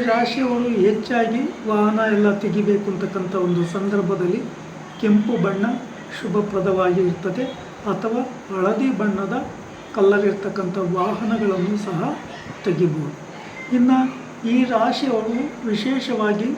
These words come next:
ಸುಬ್ರಹ್ಮಣ್ಯ ದೇವರ ಆರಾಧನೆ ಅಥವಾ ಮಾರುತಿ ದೇವರ ಆರಾಧನೆ ಅಥವಾ ದೇವಿ ದೇವಸ್ಥಾನಗಳಲ್ಲಿ ಮಂಗಳವಾರಗಳಂದು ಪೂಜೆ ಕೊಡಿಸೋದ್ರಿಂದ, ಪೂಜೆ ಮಾಡಿಸೋದ್ರಿಂದಲೂ ಉತ್ತಮವಾದಂಥ ಫಲಾಫಲಗಳು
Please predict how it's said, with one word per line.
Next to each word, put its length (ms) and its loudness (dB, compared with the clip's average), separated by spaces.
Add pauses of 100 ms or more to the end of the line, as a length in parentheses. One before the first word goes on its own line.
(180)
ಸುಬ್ರಹ್ಮಣ್ಯ 580 2 (120)
ದೇವರ 240 4 (160)
ಆರಾಧನೆ 440 2 (540)
ಅಥವಾ 280 -2 (160)
ಮಾರುತಿ 420 -2 (140)
ದೇವರ 260 4 (160)
ಆರಾಧನೆ 460 0 (560)
ಅಥವಾ 260 -2 (420)
ದೇವಿ 280 4 (160)
ದೇವಸ್ಥಾನಗಳಲ್ಲಿ 920 0 (520)
ಮಂಗಳವಾರಗಳಂದು 1040 0 (240)
ಪೂಜೆ 360 -2
ಕೊಡಿಸೋದ್ರಿಂದ, 540 -2 (140)
ಪೂಜೆ 260 0 (380)
ಮಾಡಿಸೋದ್ರಿಂದಲೂ 800 0 (680)
ಉತ್ತಮವಾದಂಥ 840 0 (360)
ಫಲಾಫಲಗಳು 760 2